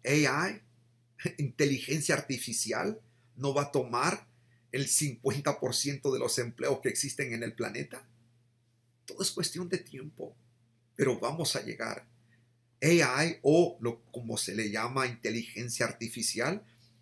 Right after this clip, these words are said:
es algo de que cuáles son los trabajos que más se van a ir. Yo no te lo estoy diciendo yo, yo no soy el, el, el gurú acá, yo no soy el que predice el futuro, yo solamente te estoy diciendo lo que los expertos hablan.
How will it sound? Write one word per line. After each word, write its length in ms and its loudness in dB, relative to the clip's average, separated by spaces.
es 200 4
algo 320 4
de 140 2
que 180 0
cuáles 260 -2
son 140 -2
los 120 -4
trabajos 400 -4
que 120 -2
más 180 -2
se 80 0
van 180 -4
a 80 0
ir. 220 0
Yo 160 -4
no 120 -8
te 100 -8
lo 80 2
estoy 220 2
diciendo 480 0
yo, 160 -2
yo 140 -4
no 120 -8
soy 300 0
el, 140 0
el, 300 -2
el 360 0
gurú 640 6
acá, 460 -6
yo 100 -6
no 140 -8
soy 300 0
el 160 0
que 120 0
predice 680 0
el 140 -2
futuro, 640 -6
yo 120 0
solamente 600 0
te 100 0
estoy 240 -2
diciendo 560 -2
lo 240 0
que 100 0
los 240 0
expertos 960 -2
hablan. 580 -6